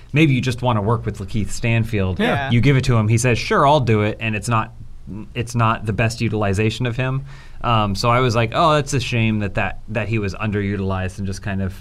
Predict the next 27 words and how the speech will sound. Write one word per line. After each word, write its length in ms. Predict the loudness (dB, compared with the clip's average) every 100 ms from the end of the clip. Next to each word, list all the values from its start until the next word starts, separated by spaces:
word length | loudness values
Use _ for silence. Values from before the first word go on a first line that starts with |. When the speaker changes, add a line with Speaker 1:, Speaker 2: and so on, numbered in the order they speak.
| -14
Speaker 1:
fades 420 | -16 -6 -4 -2
Speaker 2:
What's 120 | -2 -2
the 60 |
other 100 | 0
Speaker 1:
away 220 | 0 0 0 -2 -4 -8 -12 -6
Speaker 2:
thing? 100 | -4
Speaker 1:
into 220 | -2 0
it." 180 | -2 -4 -10 -16 -16 -8 -2
The 120 | 0
other 200 | 2 2
thing 360 | 2 2 2 2
is 200 | 0 0
the 80 | 2
version 460 | 4 4 4 4
we 120 | 2
saw, 300 | 2 2 2
which 200 | 2 0
I 60 | -2
can 140 | -2 -2
only 240 | 0 0
imagine 360 | 2 0 0 0
is 100 | -2
gonna 200 | 0 0
be 140 | 0
on 220 | 0 2 4
most 360 | 4 2 0
screenings, 600 | -4 -6 -8 -8 -10 -12